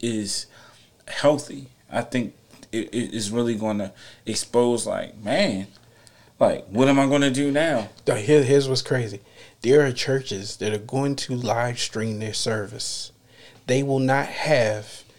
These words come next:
Speaker 2: the same amount of people watching as they do the, the, uh, that actually come into the building.
Speaker 1: Absolutely.
Speaker 2: Now, why is that, Phil? That's crazy, right? You would think it's easier
Speaker 1: Yeah.
Speaker 2: for me to cut it on and watch it.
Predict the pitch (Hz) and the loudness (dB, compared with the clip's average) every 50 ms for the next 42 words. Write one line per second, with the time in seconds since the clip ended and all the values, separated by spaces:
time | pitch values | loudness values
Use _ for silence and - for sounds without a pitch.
0 | - - - - _ _ - - - - 127 127 131 131 131 127 131 127 127 127 | -20 -20 -20 -20 _ _ -6 -4 -2 0 2 2 2 2 2 2 0 0 0 -2
1 | 120 - 131 123 - - 104 101 110 117 123 131 139 - - 185 180 190 196 - | -2 -4 -6 -8 -6 -8 -6 -4 0 2 2 2 2 -2 -4 -6 -6 -6 -8 -12
2 | - _ _ _ _ _ 120 123 123 - 123 123 123 120 - 117 117 117 113 123 | -16 _ _ _ _ _ -6 -4 -2 0 0 0 0 -2 -4 -4 -4 -4 -4 -6
3 | 131 - - _ _ _ _ _ 127 - - - - - 107 98 - - 113 110 | -8 -12 -20 _ _ _ _ _ -10 -10 -10 -10 -16 -18 -18 -12 -6 -2 0 0
4 | - - - 117 113 107 104 101 104 107 107 87 73 98 117 - - - 101 107 | 0 2 2 0 2 2 0 0 -2 -2 -4 -2 0 0 0 -2 -4 -8 -8 -10
5 | - - - 127 120 120 120 113 - 107 101 104 107 101 98 - - _ _ _ | -10 -8 -6 -4 -4 -4 -6 -8 -8 -10 -10 -8 -10 -10 -10 -12 -18 _ _ _
6 | _ _ _ _ - - - 214 196 196 - 220 196 165 147 151 156 - 208 220 | _ _ _ _ -20 -10 -6 -6 -6 -6 -6 -6 -2 -2 -2 -2 -2 -2 -2 2
7 | 233 226 196 156 123 113 104 92 - - - 135 135 160 - _ _ _ _ - | 4 4 4 2 2 -4 -6 -8 -10 -12 -10 -10 -10 -12 -12 _ _ _ _ -4
8 | 190 196 - - - 165 175 170 127 107 147 - - - - - - - 120 143 | -2 -2 -4 0 2 2 2 2 -2 -4 -8 -12 -16 -20 -20 -18 -2 2 4 4
9 | 160 160 147 156 160 147 127 - 190 185 160 - - - - - - - - - | 4 4 2 2 2 2 4 4 2 2 2 0 -6 -14 -20 -20 -12 -8 -6 -6
10 | - - - 156 175 180 156 123 110 98 90 98 107 - - _ _ - - - | -4 -2 0 0 2 2 0 -2 -2 -6 -8 -12 -12 -14 -18 _ _ -20 -20 -20
11 | _ - - 113 113 104 98 - - - - - - _ _ - - - 139 127 | _ -10 -8 -6 -6 -6 -6 -8 -14 -20 -20 -20 -20 _ _ -12 -4 0 2 4
12 | 123 127 123 120 - - - - 120 135 139 135 127 120 117 113 101 - 113 110 | 4 4 2 0 -2 -2 0 2 4 6 4 4 4 0 0 -2 -4 -6 -8 -8
13 | 107 110 123 135 135 113 - - - - | -6 2 4 4 4 4 2 -2 -8 -8